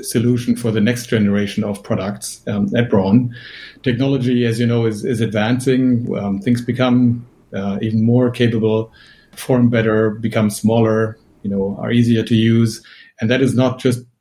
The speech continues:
you know, by itself, but because we are all investing a lot of time into making it happen, making it even better than what we have at the moment. And I think that's really what consumes my everyday, which is a lot of fun.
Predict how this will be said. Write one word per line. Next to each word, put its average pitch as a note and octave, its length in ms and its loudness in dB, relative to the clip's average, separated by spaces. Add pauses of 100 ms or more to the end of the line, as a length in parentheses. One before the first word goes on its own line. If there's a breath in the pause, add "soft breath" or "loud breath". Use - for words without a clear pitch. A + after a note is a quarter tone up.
(160)
you B2 80 2
know, A2+ 80 4
by A2+ 160 2
itself, C3+ 540 0
but A2 200 0
because A2 380 2
we A2+ 80 2
are A2 140 4
all A2 280 2
investing A2+ 400 0
a G#2+ 40 -2
lot G#2 120 0
of G#2 120 -6
time A2 400 0
into G2+ 480 -2
making A#2 320 0
it F#2 120 -6
happen, G#2 540 -2 (320 loud breath)
making A#2+ 280 0
it B2+ 60 0
even C3 200 0
better C3 280 2
than B2+ 340 2
what A#2+ 120 -2
we B2 100 0
have B2+ 140 0
at B2+ 80 -4
the C3+ 80 -4
moment. G#2+ 440 0 (680)
And G#2+ 140 0
I G#2 40 0
think G#2+ 220 -2
that's - 340 0
really G#2+ 180 4
what G2+ 220 0
consumes G#2 640 0 (320 soft breath)
my A2+ 140 2
everyday, A2+ 640 2
which C3 220 -2
is B2+ 100 2
a C3+ 60 4
lot C3+ 120 2
of C3+ 120 2
fun. F2+ 280 -2